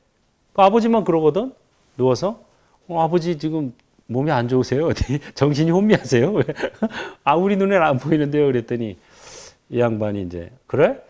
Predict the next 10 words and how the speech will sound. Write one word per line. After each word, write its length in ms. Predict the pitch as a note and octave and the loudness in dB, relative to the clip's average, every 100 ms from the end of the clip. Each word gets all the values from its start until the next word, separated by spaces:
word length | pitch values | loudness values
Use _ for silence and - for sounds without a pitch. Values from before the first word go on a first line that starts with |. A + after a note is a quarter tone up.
| _ | _
그럼 240 | - F#3+ F3+ | -4 -2 4
너 160 | E3 | 4
이쪽에다가 680 | E3+ C#3+ D3 F#3+ F3 D#3 E3+ | 4 0 0 2 4 4 2
수건을 380 | E3+ - G#3 F#3+ | 0 0 0 0
던져봐라." 520 | C#3+ C3 A#2 G#2+ F#2+ | -2 -2 0 -2 -4
그러지. 200 | E2 - - _ _ _ _ _ _ _ _ _ - - _ _ | -10 -18 -20 _ _ _ _ _ _ _ _ _ -20 -20 _ _
그 100 | - | -4
허공에다 600 | E3+ A3 F3+ B2 E2+ D2+ - - _ | 0 2 2 -2 -6 -12 -18 -20 _
수건을 280 | - G#3 A3 | -4 0 2
던졌더니 680 | D#3+ D#3+ D#3 D#3+ F#3 F3 | 2 2 2 0 -2 -2